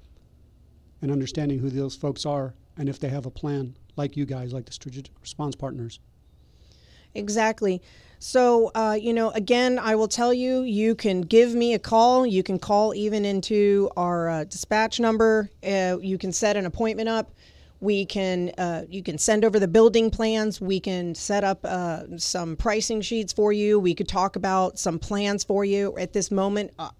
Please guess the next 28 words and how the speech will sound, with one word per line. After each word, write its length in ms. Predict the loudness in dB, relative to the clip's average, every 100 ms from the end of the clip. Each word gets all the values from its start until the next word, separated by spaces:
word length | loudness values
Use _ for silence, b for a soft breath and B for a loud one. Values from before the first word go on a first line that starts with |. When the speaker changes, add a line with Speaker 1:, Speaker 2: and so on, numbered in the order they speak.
| -14 -8
Speaker 2:
half 320 | -4 -4 -4
the 80 | -6
country, 340 | -6 -4 -6
three-fourths 480 | -6 -8 -2 -2 -2
of 80 | -6
the 80 |
country 360 | -4 -6 -4 -4
is 80 | -2
actually 300 | -4 -4 -2
going 340 | 0 0 0
remote. 500 | 0 2 4 2 0 b b b b b -4
And, 360 | -2 0 0
uh, 200 | 0 0
so 180 | 0 0
we 160 | 0 0
can 160 | 2
do 180 | 6 8
everything 480 | 8 6 2 0 2
via 220 | 2 4
the 100 | 4
phone. 440 | 4 2 4 2
You 100 | 2
don't 180 | 0 -2
have 160 | -4 -4
to 60 | -4
get 140 | 2
out 240 | 4 4
anywhere. 640 | 4 2 4 4 6 4